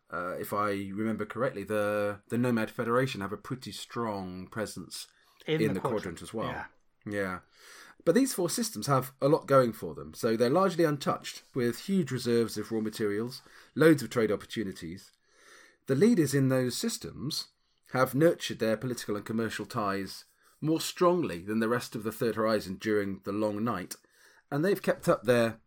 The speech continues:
Speaker 1: long-standing but light-touch political cohesion. And there are rumours that the people here have been hiding the fact of a huge portal builder legacy somewhere in these systems. But
Speaker 2: Mm.
Speaker 1: now, finally, and perhaps inevitably,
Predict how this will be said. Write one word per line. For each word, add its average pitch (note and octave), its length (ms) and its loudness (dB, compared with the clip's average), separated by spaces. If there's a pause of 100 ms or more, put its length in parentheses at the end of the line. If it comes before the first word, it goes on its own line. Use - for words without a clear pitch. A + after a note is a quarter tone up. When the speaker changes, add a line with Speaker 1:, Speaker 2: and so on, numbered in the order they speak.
(120)
Speaker 1:
long-standing B2+ 800 2
but G#2 280 -2
light-touch A2+ 760 -4
political A#2+ 360 -2
cohesion. C3+ 520 0 (440)
And D3 160 4
there C3 120 8
are C3+ 80 8
rumours A#2 560 2
that A#2+ 120 0
the F#2+ 60 -10
people G2 300 0
here C3+ 220 6
have C3 100 2
been C3 100 0
hiding B2+ 540 0
the A2+ 80 -4
fact - 320 -4
of A2 260 -6
a G#2 200 2
huge F#3+ 500 0
portal E3+ 320 -2
builder A2 300 -2
legacy A2 520 0 (340)
somewhere G#2+ 440 0
in G2+ 80 -4
these G2 180 -6
systems. - 540 -10 (840)
But C#3 140 0
Speaker 2:
Mm. C3 60 2
Speaker 1:
now, D#3 160 6
finally, C3+ 480 4
and B2 240 0 (160)
perhaps C3 320 -2
inevitably, A#2+ 640 4